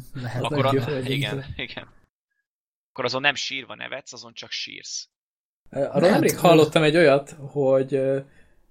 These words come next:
Speaker 3: jött valami frissítés ki hozzá, talán lehet, hogy csak konzolra, nem tudom, hogy vannak benne gyerekek, akik, és azokkal is kell így tevékenykedni, ami, amit így pluszként
Speaker 1: Volt
Speaker 3: beraktak.
Speaker 1: most vala-, valami rémlik, várjál, megnyitom itt közben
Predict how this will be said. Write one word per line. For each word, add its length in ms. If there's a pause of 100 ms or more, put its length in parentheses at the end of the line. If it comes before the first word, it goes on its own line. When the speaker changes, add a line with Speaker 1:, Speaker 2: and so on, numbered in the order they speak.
Speaker 3:
jött 240
valami 220
frissítés 600
ki 100
hozzá, 680 (300)
talán 280
lehet, 160
hogy 80
csak 180
konzolra, 540
nem 140
tudom, 220
hogy 120
vannak 220
benne 160
gyerekek, 480
akik, 160
és 140
azokkal 480
is 280 (680)
kell 220
így 320 (240)
tevékenykedni, 800
ami, 240 (1400)
amit 260
így 60
pluszként 380
Speaker 1:
Volt 120
Speaker 3:
beraktak. 200
Speaker 1:
most 200
vala-, 260
valami 320
rémlik, 460
várjál, 640
megnyitom 480
itt 140
közben 460